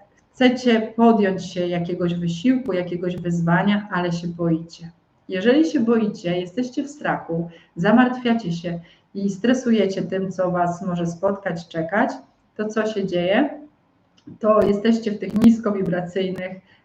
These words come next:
emocjach. W momencie, kiedy mówicie sobie: "Dobra, działam, podejmuję odwa-, podejmuję odważne działanie, idę po to, ryzykuję,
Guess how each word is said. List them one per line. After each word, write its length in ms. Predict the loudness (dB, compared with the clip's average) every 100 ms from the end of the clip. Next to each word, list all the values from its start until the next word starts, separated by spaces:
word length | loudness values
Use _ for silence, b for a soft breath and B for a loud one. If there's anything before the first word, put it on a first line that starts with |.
| _
emocjach. 680 | 4 6 6 4 -2 -6 -6 -14 _ _ _
W 40 |
momencie, 640 | 0 4 6 6 6 4 0
kiedy 520 | 2 2 2 0 -2 -10
mówicie 440 | -6 -2 -2 -2 -2
sobie: 360 | -4 -2 -2
"Dobra, 420 | 0 0 0 -2 -6 -10 -12
działam, 640 | -4 4 4 4 2 -2
podejmuję 520 | -2 2 4 4 4
odwa-, 560 | 2 -4 -2 0 0 -2
podejmuję 540 | -4 -2 2 4 4 0
odważne 500 | -2 0 -2 -2 -6
działanie, 520 | -2 2 2 2 -4 -4
idę 280 | -4 0 -2
po 220 | 0 -2
to, 200 | -2 -2
ryzykuję, 840 | 2 2 0 -2 -2 -4 0 0